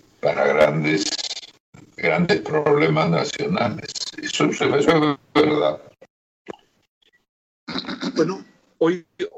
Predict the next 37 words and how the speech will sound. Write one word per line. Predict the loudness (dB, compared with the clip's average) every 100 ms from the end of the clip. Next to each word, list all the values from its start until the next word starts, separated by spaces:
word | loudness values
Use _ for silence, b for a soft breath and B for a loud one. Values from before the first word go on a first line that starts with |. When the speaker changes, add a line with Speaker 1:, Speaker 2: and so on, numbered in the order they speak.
| -4
Speaker 2:
hoy | -2 -2
es | -8
un | -4
buen | -2 -2
día | -2 -4 -4
para | -4 -6 -6
que, | -8 -10 -12 _
hoy | -12 -2 2 2
justamente | 0 -2 -2 -2 -4
el | -4
día | -2 -2
miércoles | -2 -2 0 -2 0
hoy, | -2 -4 _ _ _
es | -6 -4
un | -2
buen | 0 2
día | 2 0
para | 0 0 0
que |
el | -8
sector | -8 -2 0
empresarial | 2 2 2 2 0 2
converse | 2 4 2 0 0
con, | 2 2 0
con | 0 0
el | 2
gobierno, | 4 4 2 -2 -8
porque | -10 -4
el | 0
gobierno | 2 0 0
ha |
empezado | -2 0 2 2
esta | 0
semana | -2 2 2 2
unas | 2 2 2
reuniones | 2 0 0 0 0
vía | -4 -2 0